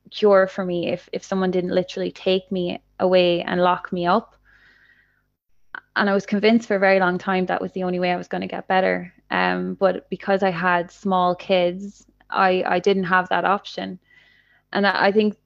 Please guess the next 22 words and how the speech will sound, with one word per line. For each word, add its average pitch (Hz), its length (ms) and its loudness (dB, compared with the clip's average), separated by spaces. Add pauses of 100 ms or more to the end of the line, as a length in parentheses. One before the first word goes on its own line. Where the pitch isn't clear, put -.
(140)
in 202 160 -2
one 208 180 2
way 202 140 2
that 190 160 2
was 196 120 -4
another 190 320 -2
reinforcement 185 920 -4
of, 180 640 -6 (460)
"Great, 180 340 -2
now 175 200 -4
it's - 280 -16 (340)
probably 190 280 0
the 190 120 2
only 185 180 0
thing 190 160 -2
that's 175 180 -6
gonna 180 200 -4
help 180 240 2
me 170 360 -8
I 180 140 0
can't 170 320 -6
do." 202 280 2